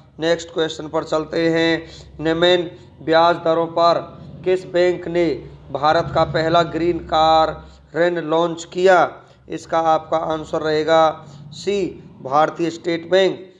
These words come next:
नेक्स्ट क्वेश्चन पर चलते हैं, दो हज़ार उन्नीस में आईपीआई इकहत्तरवें विश्व प्रेस स्वतंत्रता नायक का नाम किसे दिया गया है?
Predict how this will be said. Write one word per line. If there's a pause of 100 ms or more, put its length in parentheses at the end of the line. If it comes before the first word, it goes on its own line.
(220)
नेक्स्ट
क्वेश्चन
पर
चलते
हैं, (440)
दो
हज़ार
उन्नीस
में (340)
आईपीआई (300)
इकहत्तरवें (260)
विश्व
प्रेस (420)
स्वतंत्रता
नायक (500)
का
नाम (480)
किसे
दिया
गया
है?